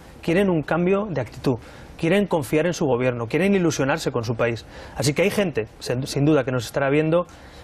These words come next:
del Partido Popular, del Partido Socialista, de Ciudadanos, que a pesar del partido que voten, quieren cambiar las cosas sin romper nada, ¿no?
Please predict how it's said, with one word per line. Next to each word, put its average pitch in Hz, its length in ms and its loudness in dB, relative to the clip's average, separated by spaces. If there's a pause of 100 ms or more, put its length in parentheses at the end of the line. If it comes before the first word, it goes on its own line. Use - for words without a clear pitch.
(160)
del 113 80 -2
Partido 123 280 2
Popular, 147 360 2
del 127 100 0
Partido 123 280 0
Socialista, 139 460 0
de 135 80 0
Ciudadanos, 156 560 2 (520)
que 160 100 2
a 135 60 2
pesar 147 240 0
del 214 100 4
partido 165 300 0
que 143 80 2
voten, 147 280 0
quieren 156 240 0
cambiar 151 280 2
las 139 100 0
cosas 165 240 -2
sin 165 140 0
romper 127 320 0
nada, 113 300 -4
¿no? 131 60 -10